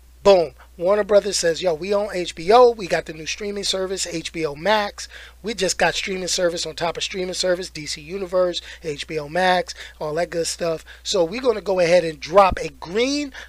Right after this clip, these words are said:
Lantern T V series on H B O Max." Now,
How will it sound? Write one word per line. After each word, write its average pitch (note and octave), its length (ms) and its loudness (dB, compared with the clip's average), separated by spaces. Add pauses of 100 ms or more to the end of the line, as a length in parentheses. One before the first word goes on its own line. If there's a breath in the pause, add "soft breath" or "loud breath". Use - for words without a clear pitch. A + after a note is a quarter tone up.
Lantern G#3 720 0
T A3+ 280 -6
V A3+ 280 -8
series D#3 800 -2 (540 loud breath)
on F3+ 560 8 (200)
H F3+ 320 -2
B D#3+ 180 -4
O C#3 200 -6
Max." - 600 2 (1500 soft breath)
Now, F3+ 320 6